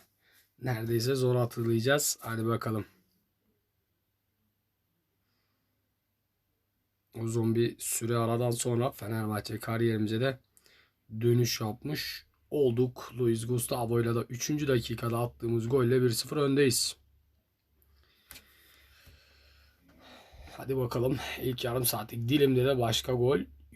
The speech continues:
yok. Bir sıfır önde tamamlıyoruz. Pozisyon yok. Maçta sadece bizim üç tane şutumuz var. Rakibin şutu bile yok. İlk yarı bitmek üzereyken. Şimdi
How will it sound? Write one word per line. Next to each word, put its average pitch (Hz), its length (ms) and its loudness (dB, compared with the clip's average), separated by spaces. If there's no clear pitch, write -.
yok. 127 560 0
Bir 127 180 0
sıfır 131 500 -4
önde 123 300 0
tamamlıyoruz. 127 880 0
Pozisyon 123 640 4
yok. 160 240 0
Maçta 123 300 -4
sadece 123 320 0
bizim 123 220 -2
üç 131 160 -8
tane 127 220 -2
şutumuz 123 360 -4
var. 123 100 0
Rakibin 123 320 -2
şutu 147 380 -4
bile 120 140 0
yok. 151 260 0
İlk 127 180 -6
yarı 123 140 -2
bitmek 131 400 -4
üzereyken. 120 600 0
Şimdi 117 480 -4